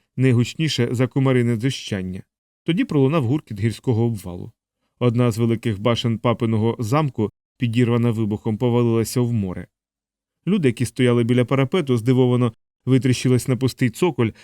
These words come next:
там, де щойно височила башта. Потім я почув нові обвали. Тихіші та гучніші, вони якось узгоджувались між собою, ніби співали хором.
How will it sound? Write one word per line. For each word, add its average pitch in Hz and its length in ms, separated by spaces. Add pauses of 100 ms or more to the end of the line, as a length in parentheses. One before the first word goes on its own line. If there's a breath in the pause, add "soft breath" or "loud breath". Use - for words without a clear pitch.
(140 loud breath)
там, 135 180
де 127 100
щойно 127 380
височила 131 540
башта. 101 480 (540)
Потім 131 280
я 131 100
почув 127 320
нові 147 300
обвали. 104 500 (320)
Тихіші 160 400
та 123 140
гучніші, 123 640 (300)
вони 131 240
якось 127 480
узгоджувались 123 760
між 123 180
собою, 127 480
ніби 127 280
співали 123 420
хором. 92 440